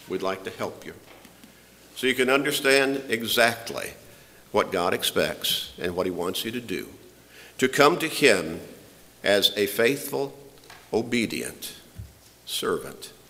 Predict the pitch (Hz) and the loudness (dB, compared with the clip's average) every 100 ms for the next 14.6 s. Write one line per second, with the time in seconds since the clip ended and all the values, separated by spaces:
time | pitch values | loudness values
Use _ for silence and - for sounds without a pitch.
0 | - - - - 117 98 76 73 71 - | -20 -20 -6 2 4 4 -2 -8 -14 -18
1 | - - - - - - - - - - | -20 -20 -18 -18 -18 -20 -20 -20 -20 -16
2 | - - 113 71 57 64 - - - 65 | -8 -2 -2 -2 -6 -12 -12 -12 -8 -8
3 | 52 - - - - - - - - - | -10 -16 -20 -20 -20 -20 -20 -20 -20 -20
4 | - - - - - _ 92 85 82 90 | -20 -16 -16 -16 -20 _ -8 -4 -4 -4
5 | 90 87 - 76 - - - - - - | -6 -8 -10 -20 -20 -20 -20 -20 -20 -20
6 | - - - - 101 107 120 123 113 113 | -20 -20 -12 -6 -4 0 0 0 0 2
7 | 117 123 120 120 113 113 113 110 - 113 | 4 4 4 4 4 4 0 0 4 6
8 | 113 - 104 98 104 117 107 - 107 104 | 6 4 2 4 4 4 2 2 2 4
9 | 107 - - 117 104 101 95 - 98 90 | 2 0 0 2 2 2 -2 -10 -10 -8
10 | 92 101 98 98 - 110 82 82 69 - | -4 -2 -2 -2 -2 -2 -2 -4 -12 -14
11 | - - - - - - 85 87 - 87 | -20 -20 -20 -20 -14 -8 -6 -8 -8 -8
12 | 69 - - - - 123 110 - - - | -8 -10 -10 -8 -6 -4 -6 -8 -14 -18
13 | - - - 90 87 104 92 - - - | -20 -20 -18 -14 -10 -6 -6 -8 -16 -14
14 | - 78 78 90 69 - | -12 -10 -10 -10 -12 -12